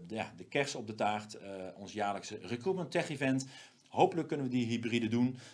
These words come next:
Eh, en dat betekent dat we dus en eindelijk weer het publiek hebben bij een evenement. Zestien en achttien november. Eh, zestien november het pre-event en achttien november het, het grote event.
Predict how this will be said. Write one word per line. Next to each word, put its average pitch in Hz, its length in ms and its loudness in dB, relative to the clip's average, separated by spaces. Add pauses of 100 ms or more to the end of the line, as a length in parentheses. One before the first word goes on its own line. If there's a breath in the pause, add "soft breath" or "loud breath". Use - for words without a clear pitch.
Eh, 104 640 2
en 104 60 -4
dat 104 100 -2
betekent 104 300 -2
dat 95 140 -6
we 98 60 -10
dus 90 200 -6
en 151 280 -2
eindelijk 117 300 -2
weer 104 160 0
het 104 80 -6
publiek 104 280 -4
hebben 95 260 -4
bij 92 160 0
een 95 60 -6
evenement. 90 680 -6
Zestien 151 540 -2
en 110 120 -6
achttien 107 280 -4
november. 90 540 -6
Eh, 87 140 -10 (100)
zestien 143 420 -2
november 104 380 -2
het 90 100 -18
pre-event 107 580 -2
en 85 180 -14
achttien 135 320 0
november 104 420 -4 (420 loud breath)
het, 135 340 0
het 131 180 0
grote 113 340 0
event. 104 380 -4